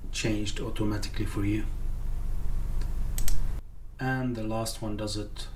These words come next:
for both vertical and horizontal lines, as you can see.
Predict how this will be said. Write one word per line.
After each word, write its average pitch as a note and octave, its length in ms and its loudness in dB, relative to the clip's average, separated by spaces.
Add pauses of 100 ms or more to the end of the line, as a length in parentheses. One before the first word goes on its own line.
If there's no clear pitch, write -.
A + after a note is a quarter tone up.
for G#2+ 220 -2
both G#2+ 400 0 (240)
vertical G#2+ 680 0
and G2+ 240 2
horizontal F#2+ 640 6
lines, - 480 8 (1900)
as G2+ 260 4
you - 60 4
can - 180 4
see. - 240 2